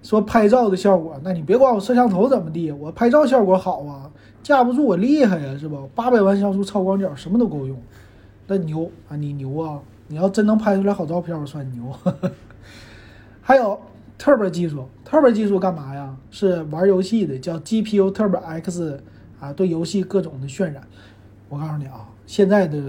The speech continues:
咱们都说了，很多人说拿它玩游戏的标准是什么？王者荣耀，还有叫什么吃鸡？不对，真正拿它测试的新出来的游戏叫《原神》，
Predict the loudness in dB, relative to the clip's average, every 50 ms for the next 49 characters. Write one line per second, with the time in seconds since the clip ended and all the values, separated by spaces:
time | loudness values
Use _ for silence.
0 | -8 -10 -12 -16 -20 -20 -20 -20 -20 -20 -16 -12 -8 -4 -2 -2 -2 -2 -4 -4
1 | -8 -12 -12 -14 -16 -20 -20 -8 -4 0 2 4 6 6 6 6 6 4 0 -2
2 | 2 4 4 4 4 2 0 -8 -14 -20 -20 -20 -20 -20 -16 -12 -6 -2 0 0
3 | 2 4 4 4 6 6 4 4 2 0 -2 -2 0 2 2 4 4 2 0 -2
4 | -6 -8 -10 -10 -12 -12 -10 -4 0 2 2 4 4 2 0 0 0 -4 -2 2
5 | 4 4 4 2 0 -6 -16 -20 -8 -2 0 0 0 0 0 0 0 0 0 0
6 | -2 -6 -6 -6 -4 -4 -4 -2 -4 -6 -8 -10 -14 -18 -20 -20 -20 -20 -20 _
7 | -20 -20 -20 _ _ -20 -20 -20 _ _ _ -18 -18 -18 -18 -12 -8 -8 -2 4
8 | 6 6 6 6 2 -4 -14 -18 -20 -20 -20 -20 -20 -20 -20 -20 -20 -2 2 2
9 | 4 4 4 4 4 2 0 0 0 2 2 2 0 2 0 0 0 2 0 0
10 | 0 -2 -4 -10 -14 -20 -20 -20 -20 -20 -8 -2 0 0 0 2 2 4 4 4
11 | 2 2 -2 -4 -4 -4 -4 -4 -4 -4 -4 -4 -4 -4 -4 -4 -6 -6 -6 -8
12 | -8 -10 -10 -10 -10 -10 -12